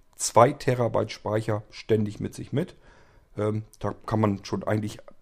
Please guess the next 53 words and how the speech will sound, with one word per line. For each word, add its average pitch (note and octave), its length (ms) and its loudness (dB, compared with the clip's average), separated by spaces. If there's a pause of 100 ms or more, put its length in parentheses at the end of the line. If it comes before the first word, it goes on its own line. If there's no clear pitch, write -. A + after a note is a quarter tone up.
(140)
im B2 140 2
Prinzip A2 420 -2
alles, A2+ 300 4
was - 160 -8
man G2+ 100 -6
so F#2+ 120 -4
an F#2+ 80 -2
Musik G2 360 -6
und G2 120 -4
so G2 100 -8
weiter G2 260 -4
hat, G2+ 160 -8 (380)
knallt G#2+ 320 4
man F#2+ 160 -4
da G2 80 -2
drauf, G#2+ 400 2 (560)
ähm, G2 320 -4 (440)
legt A2 180 -2
sich F#2 100 -8
das G#2 160 -6
in G2+ 100 -4
der F#2+ 100 -6
Ecke. G#2+ 180 -4
Und G2+ 140 -2
wenn G#2+ 100 2
man G2+ 360 -2
meinetwegen G#2 460 -2
auf F2+ 220 -8
Reisen B2 260 6
oder A#2 80 2
so A2+ 120 0
geht, A2 220 -2 (160)
braucht G#2+ 180 2
man G#2 120 2
bloß A#2+ 160 -4
dieses G2+ 220 -4
kleine G#2+ 300 2
Ding C3 260 -2
eigentlich A#2+ 340 -2
in A2 60 -2
die G2 100 -2
Reisetasche A2 560 0
zu G2+ 140 -12
packen G#2+ 300 -4 (440)
und - 80 -8
hat G2+ 120 -2
komplett A#2 500 2
alle A#2 240 6
seine G#2+ 320 0
Medien G2+ 420 0
mit G2+ 140 -4
im G2 140 -4
Urlaub, B2 460 4